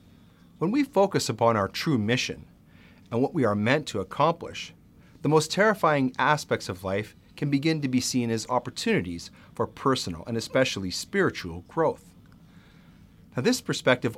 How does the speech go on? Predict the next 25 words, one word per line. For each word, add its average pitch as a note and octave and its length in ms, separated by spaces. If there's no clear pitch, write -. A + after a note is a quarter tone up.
also G3+ 380
highlights G2+ 500
the A2+ 140
essential E3 480
distinction C#3 560
between G2 340
happiness G2 800
and D3+ 140
joy. D#3+ 400
Whereas E3+ 240
happiness F#3 500
brings B2 320
a G2 60
sense C3 300
of F#2 120
pleasure B2+ 460
and F2+ 240
personal A#2 340
satisfaction, G2+ 840
it D3 80
is C#3 80
both C#3 220
fleeting D#3+ 580
and A#2 400
misleading. B2 640